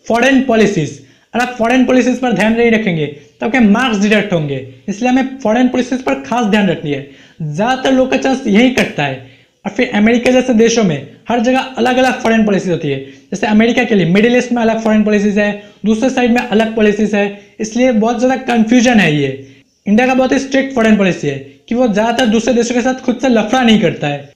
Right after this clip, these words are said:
इसलिए आपको अपने देश का फॉरेन पॉलिसी क्या है, आपके देश का फ्रेंडली नेशंस क्या है,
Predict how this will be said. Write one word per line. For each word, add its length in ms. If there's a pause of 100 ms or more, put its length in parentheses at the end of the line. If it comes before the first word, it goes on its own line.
इसलिए 220
आपको 260
अपने 280
देश 200
का 100
फॉरेन 340
पॉलिसी 340
क्या 180
है, 340 (180)
आपके 240
देश 240
का 160
फ्रेंडली 440
नेशंस 340
क्या 120
है, 260